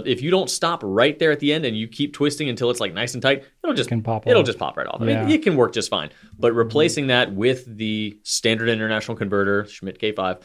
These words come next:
Speaker 1: um, changes the game. It makes it a much, much more reliable
Speaker 2: Mm-hmm.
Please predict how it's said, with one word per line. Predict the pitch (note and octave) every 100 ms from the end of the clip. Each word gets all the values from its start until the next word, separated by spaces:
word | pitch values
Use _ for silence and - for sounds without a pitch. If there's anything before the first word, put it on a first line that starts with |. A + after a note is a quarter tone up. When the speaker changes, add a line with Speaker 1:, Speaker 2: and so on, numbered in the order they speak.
| _ _ _ -
Speaker 1:
um, | G#2 G2 G2 F#2 - - -
changes | - C3 A2+
the | G2+
game. | F#2 F2
It | F#2+
makes | G#2 -
it | F#2+
a | G2
much, | A#2 B2+ B2+
much | A2 G#2
more | G2+ F#2
reliable | F#2 F#2 F2+ F#2 F#2 F2+
Speaker 2:
Mm-hmm. | -